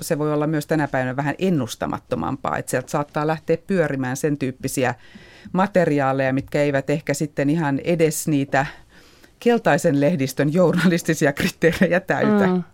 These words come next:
Speaker 2: Ja myös Turun kohdalla siis pyydettiin, että ei, ei levitettäisi niitä kuvia uhreista, vaan keskityttäisi johonkin muuhun. Vielä lopuksi kysyn,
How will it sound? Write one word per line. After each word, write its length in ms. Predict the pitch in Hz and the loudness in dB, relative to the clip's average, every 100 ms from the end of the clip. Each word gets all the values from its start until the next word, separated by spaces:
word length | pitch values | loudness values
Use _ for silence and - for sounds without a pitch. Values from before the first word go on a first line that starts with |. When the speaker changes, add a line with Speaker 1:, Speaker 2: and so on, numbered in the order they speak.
| - | 0
Speaker 2:
Ja 80 | 202 | 2
myös 180 | 208 202 | 4 4
Turun 260 | 277 285 | 4 4
kohdalla 380 | 185 175 190 190 | 2 2 2 2
siis 280 | 185 208 196 | 2 0 0
pyydettiin, 600 | 214 185 165 160 165 160 | 2 2 2 -2 -2 0
että 240 | 156 - | -2 -4
ei, 340 | - 156 151 165 | -4 -2 -2 -2
ei 120 | 160 | 0
levitettäisi 760 | 160 143 139 151 - 147 143 | 2 0 -4 -6 -4 -6 -4
niitä 240 | 151 147 151 | -4 -4 -6
kuvia 400 | 160 151 151 156 139 - | -2 -2 -2 -6 -10 -4
uhreista, 680 | 156 - - 160 - - - - - - - | -2 -2 -4 -6 -8 -8 -10 -12 -18 -20 -6
vaan 140 | 143 135 | -4 -2
keskityttäisi 720 | 147 143 151 151 - 156 147 | -4 -4 -6 -8 -4 -4 -4
johonkin 340 | 147 139 143 151 | -4 -6 -4 -4
muuhun. 360 | 151 139 151 - - - - - - 147 | -2 -2 -6 -10 -20 -20 -20 -12 -10 0
Vielä 200 | 208 202 | 2 4
lopuksi 360 | 226 254 214 175 | 2 2 -2 0
kysyn, 360 | 180 180 175 | 0 2 0